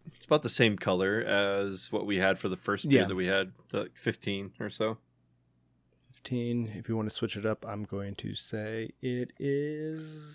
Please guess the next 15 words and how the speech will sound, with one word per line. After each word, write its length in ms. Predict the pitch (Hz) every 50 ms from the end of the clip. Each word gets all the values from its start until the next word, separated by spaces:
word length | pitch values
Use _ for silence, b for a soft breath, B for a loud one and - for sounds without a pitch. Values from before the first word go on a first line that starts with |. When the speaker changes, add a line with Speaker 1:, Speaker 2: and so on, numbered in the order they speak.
| - -
Speaker 2:
sixteen. 1500 | - - - - - - - - 139 - - - - - _ _ - - - - - 123 117 117 117 117 113 113 - 131 127 - -
<laughs> 100 | - -
Maybe 260 | 143 135 139 135 135 160
it's 220 | 160 - - -
li-, 220 | 151 156 156 160 - -
li-, 120 | 143 147 - -
darker. 280 | - 151 151 147 - 131
It's 140 | 120 113 -
hard 160 | 113 104 98
to 60 | -
tell 200 | - - 110 113 B 165 B B
<laughs> 160 | B B B
at 80 | - -
this 140 | - 117 -
point. 300 | - - - 123 -